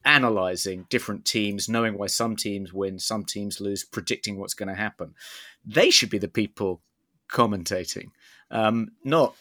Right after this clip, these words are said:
you know, ex-footballers with two brain cells to rub together.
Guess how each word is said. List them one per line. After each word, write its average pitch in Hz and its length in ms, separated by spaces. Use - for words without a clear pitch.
you 120 100
know, 92 160
ex-footballers 101 880
with 98 140
two 110 160
brain 98 280
cells 98 240
to 95 80
rub 92 200
together. 92 400